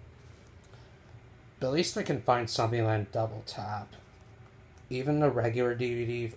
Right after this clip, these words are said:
or just a Blu-ray regular, even without this. But yeah. That's something I got from Ben Plan also. Anyway,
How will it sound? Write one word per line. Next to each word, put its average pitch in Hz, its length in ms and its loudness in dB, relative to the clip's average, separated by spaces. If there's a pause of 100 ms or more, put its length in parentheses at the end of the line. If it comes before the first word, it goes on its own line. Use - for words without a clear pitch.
(160)
or 113 520 4 (160)
just - 220 -6
a 117 60 -4
Blu-ray 107 520 -8
regular, 101 600 -10 (600)
even 120 300 -6
without 104 420 -4
this. - 560 -4 (2250)
But 104 120 -8
yeah. 101 220 -8 (2000)
That's 123 180 4
something 131 200 4
I 120 60 6
got 113 220 2
from 110 100 0
Ben 95 220 -6
Plan 95 360 -12
also. 87 540 -8 (1700)
Anyway, 117 380 0